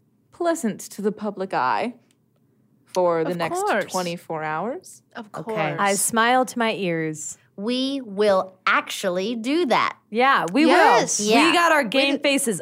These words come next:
Speaker 4: on,
Speaker 2: Listen,
Speaker 4: Scotty.
Speaker 2: we, we went out to that task,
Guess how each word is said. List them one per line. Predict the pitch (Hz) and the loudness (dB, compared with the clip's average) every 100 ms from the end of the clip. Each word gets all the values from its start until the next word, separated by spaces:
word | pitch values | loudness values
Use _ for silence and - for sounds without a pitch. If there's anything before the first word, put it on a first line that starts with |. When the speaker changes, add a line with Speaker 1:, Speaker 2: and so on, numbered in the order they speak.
| - | 2
Speaker 4:
on, | 208 220 220 | 4 6 4
Speaker 2:
Listen, | - | 2
Speaker 4:
Scotty. | 202 165 165 165 160 | 2 2 2 2 0
Speaker 2:
we, | 240 254 - - | -2 -2 -4 -6
we | 269 | -4
went | 240 254 | -2 0
out | 302 311 | 0 0
to | 302 | -2
that | 302 - | -2 -2
task, | - 240 220 208 214 - | -6 -4 -2 -4 -8 -12